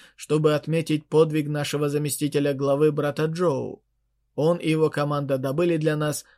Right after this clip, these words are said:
ценный трофей – полосатого огненного тигра". Сидящий рядом с ним смуглый мужчина поднялся на ноги. "Джоу! Джоу! Джоу!" скандировали члены банды, поднимая вверх кубки с вином.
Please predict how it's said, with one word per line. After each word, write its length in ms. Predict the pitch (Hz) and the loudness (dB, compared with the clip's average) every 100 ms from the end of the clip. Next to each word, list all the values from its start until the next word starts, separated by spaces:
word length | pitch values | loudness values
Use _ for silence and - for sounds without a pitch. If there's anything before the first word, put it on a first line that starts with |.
| _ | _
ценный 440 | - 147 143 139 | -4 -2 -2 -4
трофей – 640 | 135 151 151 131 120 - _ _ | -2 -4 -2 -4 -6 -8 _ _
полосатого 680 | - 139 135 143 156 156 151 | -2 0 0 0 -2 0 0
огненного 640 | 143 147 139 139 139 139 151 | 0 0 -2 -6 -4 -2 -2
тигра". 540 | 156 151 127 98 - _ _ _ _ _ _ _ | -2 -4 -6 -8 -14 _ _ _ _ _ _ _
Сидящий 540 | - 139 135 139 - 139 | -8 -4 0 -2 -2 -2
рядом 300 | 139 131 127 | -2 -4 -8
с 120 | - | -6
ним 180 | 175 185 | -4 -4
смуглый 380 | - 147 139 | -6 -4 -4
мужчина 460 | 135 135 - 139 131 | -6 -6 -6 -6 -8
поднялся 500 | 131 120 127 127 143 | -8 -8 -8 -8 -4
на 200 | 185 180 | -2 -2
ноги. 460 | 139 110 120 92 _ _ _ _ _ _ - | -4 -8 -10 -10 _ _ _ _ _ _ -16
"Джоу! 640 | 113 127 156 139 104 - _ - | -6 0 2 2 -2 -10 _ -12
Джоу! 580 | 113 143 147 110 71 - 120 | -4 2 2 0 -8 -16 -12
Джоу!" 580 | 131 170 160 123 90 _ _ _ _ _ | -2 2 2 0 -8 _ _ _ _ _
скандировали 760 | - - 143 135 202 190 180 170 | -12 -4 -2 0 -2 0 0 0
члены 380 | - 151 170 | -2 -2 -2
банды, 540 | 220 214 160 131 127 117 | -2 -2 -4 -4 -6 -6
поднимая 580 | - 139 135 135 139 127 | -6 -4 -4 -6 -6 -6
вверх 360 | 127 175 - | -2 -2 -4
кубки 360 | - 143 - 131 | -8 -8 -4 -6
с 160 | - | -4
вином. 480 | 147 160 131 110 - | -4 -4 -4 -10 -14